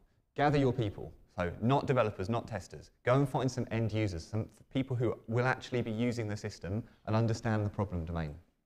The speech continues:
Get them in a room, show them your design document, and take them through it. This is the design document we had. These are some of the questions we thought you might like to ask. These are some of the things it can do. Give them all of that, and then let them play with the bot and see what happens.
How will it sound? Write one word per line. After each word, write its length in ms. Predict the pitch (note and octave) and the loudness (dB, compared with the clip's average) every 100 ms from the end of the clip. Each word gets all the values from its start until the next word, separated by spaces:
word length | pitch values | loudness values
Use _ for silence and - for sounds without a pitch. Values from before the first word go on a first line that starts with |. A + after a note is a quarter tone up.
| _ - | _ -4
Get 120 | B2 | -2
them 100 | D3 | 2
in 60 | C#3+ | 2
a 60 | |
room, 340 | A#2+ G2+ C#3 G3+ - _ _ _ _ _ | 4 4 2 0 -8 _ _ _ _ _
show 320 | - - C#3+ D3+ | -10 0 4 4
them 180 | C#3+ | 4
your 400 | C3+ B2+ A#2+ A#2 A#2 - | 6 6 6 6 2 -4
design 320 | A2 A2+ A2 | 0 2 2
document, 220 | G#2+ - _ _ _ _ _ | 0 -2 _ _ _ _ _
and 80 | A2 | -8
take 240 | G#2+ A#2+ A2+ | -6 -6 -4
them 140 | A2+ | -6
through 240 | - G#2 | 0 0
it. 220 | D2+ - - _ _ - | 0 -6 -20 _ _ -20
This 140 | - | -18
is 100 | F#2+ | -14
the 100 | G2 | -6
design 280 | A#2+ E3 G3+ | -2 2 2
document 340 | C3 G#2+ A2 | 2 0 -4
we 100 | F#2 | -4
had. 240 | F#2+ F#2 F2 | -6 -8 -8
These 180 | G2 A2+ | -2 -2
are 40 | A#2 | -2
some 140 | A#2+ | -4
of 40 | C3+ | -4
the 80 | |
questions 400 | - G3+ - B2 | -2 -4 -4 -6
we 80 | A2 | -4
thought 220 | G#2+ A2+ | -2 -2
you 80 | G2+ | -2
might 160 | A#2 A2 | -2 0
like 180 | A#2 - | -2 -2
to 100 | D#2 | -4
ask. 240 | - - - | -4 -4 -2
These 180 | A#2 | -2
are 60 | A#2+ | -2
some 180 | A#2+ C3+ | -4 -4
of 60 | |
the 60 | A#2+ | -4
things 280 | A#2+ B2 A#2+ | -4 -4 -4
it 100 | - | -6
can 180 | B2 C3+ | -4 2
do. 200 | F#3 F2 - _ _ _ - | 2 2 -8 _ _ _ 4
Give 160 | E3+ | 4
them 140 | F3 E3 | 6 2
all 160 | C3+ | 2
of 100 | A2+ | 0
that, 240 | G#2+ F#2+ - - - _ _ _ _ _ _ - - _ _ _ _ - | 0 0 -2 -10 -20 _ _ _ _ _ _ -20 -20 _ _ _ _ 2
and 180 | G#2+ | 4
then 220 | G2 B2+ B2+ | 6 6 6
let 140 | A#2+ | 4
them 120 | A2 | 0
play 160 | G#2+ G#2 | -2 -2
with 100 | F#2 | -2
the 60 | |
bot 200 | G2 G2+ | 0 0
and 100 | - | 0
see 120 | F2+ F#2+ | -6 -6
what 140 | F2 | -6
happens. 480 | F2 - D2 - | -8 -12 -18 -20